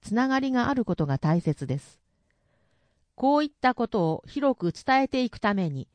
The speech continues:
地域住民が交流する機会の創出に取り組みます。また、すべての人に役割があり、生き生きと参加できる場づくり、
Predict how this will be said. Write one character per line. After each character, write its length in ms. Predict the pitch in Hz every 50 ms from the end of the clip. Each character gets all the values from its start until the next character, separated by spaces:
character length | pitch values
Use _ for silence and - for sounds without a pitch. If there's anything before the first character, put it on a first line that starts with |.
| _ _ _ _ _
地 200 | - - 269 302
域 180 | 294 294 294 247
住 220 | 262 294 294 285
民 240 | 247 214 190 170 156
が 180 | 156 147 143 -
交 240 | - 262 277 285 277
流 200 | 277 285 277 -
す 160 | - - 254
る 100 | 247 254
機 140 | - - -
会 240 | - 233 214 190 175
の 140 | 165 151
創 260 | - - 247 247 247 240
出 280 | - - _ - 220
に 220 | 202 190 196 - _
取 180 | - 175 185 214
り 40 | 202
組 200 | - 196 196 190
み 60 | 180
ま 140 | 170 156 147
す。 220 | - - - _ _ _ _ _ _ _ _ _ _ _ _ _ _ _ _ _ _ _ _ _ _ _ -
ま 180 | 196 208 220 -
た、 260 | - 220 214 190 _ _ _ _
す 200 | _ - - 302
べ 120 | 302 320 285
て 120 | - 226
の 140 | 208 202 196
人 240 | 202 - - 220 202
に 180 | 180 165 147
役 260 | 160 185 202 - 285 285
割 220 | 285 277 254 208
が 180 | 175 165 165 160
あ 60 | 156
り、 180 | 143 139 - _ _ _ _ _ _ -
生 120 | 214 202
き 20 | - - 311 311
生 60 | 294
き 100 | - -
と 120 | - 220 190
参 240 | - 220 247 262 254
加 140 | 247 240
で 100 | 220 220 -
き 120 | - 220
る 160 | 165 165 - -
場 180 | 151 165 190
づ 100 | 202 233
く 160 | - - 190 156
り、 160 | 151 -